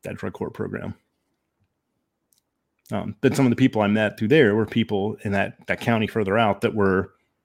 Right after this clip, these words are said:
you know, uh, meth heads. And so I also got exposed to some really wild people that I ever, you know, I'd been with some wild people in, in the city, run into some people one time. And again, I'm surprised I didn't get shot or <laughs> <laughs> You know,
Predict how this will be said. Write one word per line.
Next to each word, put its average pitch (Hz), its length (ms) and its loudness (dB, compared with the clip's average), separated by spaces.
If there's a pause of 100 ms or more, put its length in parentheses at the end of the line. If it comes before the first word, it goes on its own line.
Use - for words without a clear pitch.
(220)
you 123 100 4
know, 104 200 -2 (440)
uh, 98 140 -4
meth 110 220 2
heads. 98 340 0 (500)
And - 180 -6
so 117 80 4
I 104 60 4
also 117 200 2
got 107 220 0
exposed 107 440 -2
to - 80 -6
some 101 380 -2 (840)
really 156 200 6
wild 123 360 6
people 117 260 0
that 107 100 4
I 101 60 4
ever, 113 260 2 (180)
you 123 100 4
know, 98 180 0
I'd 160 160 4
been 175 160 6
with 131 80 0
some 131 140 2
wild 110 220 2
people 104 360 0
in, 95 400 0 (140)
in 98 180 0
the 92 60 -4
city, 101 360 -2 (320)
run 120 240 8
into 110 200 6
some 120 160 0
people 104 260 2
one 104 160 4
time. 101 240 2
And 104 40 2
again, 107 240 4
I'm 95 100 0
surprised 98 400 4
I 101 60 4
didn't 98 200 0
get 95 160 -2
shot 98 460 4
or 104 160 2 (340)
<laughs> - 60 0 (300)
<laughs> - 400 -10
You 131 120 2
know, 101 240 4